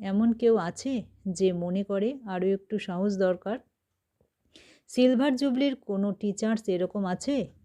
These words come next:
ঠিক আছে, এখানে হাত না উঠাও। যদি লজ্জা হয় তো লিখে দাও,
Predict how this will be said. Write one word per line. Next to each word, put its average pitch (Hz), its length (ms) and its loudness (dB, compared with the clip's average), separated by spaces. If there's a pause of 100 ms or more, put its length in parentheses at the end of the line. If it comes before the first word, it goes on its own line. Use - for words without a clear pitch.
(420)
ঠিক 240 300 -4
আছে, 160 380 -8 (440)
এখানে 208 380 0
হাত 165 480 -6 (340)
না 175 220 -4
উঠাও। 196 420 -4 (520)
যদি 294 220 4
লজ্জা 240 400 6
হয় 262 180 0
তো 285 120 -4
লিখে 247 300 2
দাও, 175 280 -4